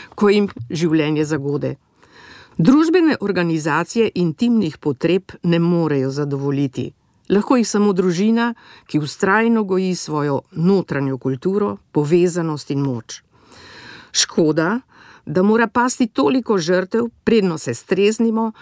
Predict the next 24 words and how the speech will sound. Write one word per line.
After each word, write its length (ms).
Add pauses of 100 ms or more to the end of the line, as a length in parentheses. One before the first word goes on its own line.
(120)
kam 320
peljejo 520
novi 320
časi 600
s 160
svojimi 400
nenaravnimi 1040
agendami. 680 (540)
To 100
velja 320
za 120
družino, 640 (100)
družbo 480 (140)
in 140
ves 280
svet. 400 (800)
Toda 340 (260)
ni 200
lepšega, 680
kot 200
je 80
domači 420
božični 500
večer, 500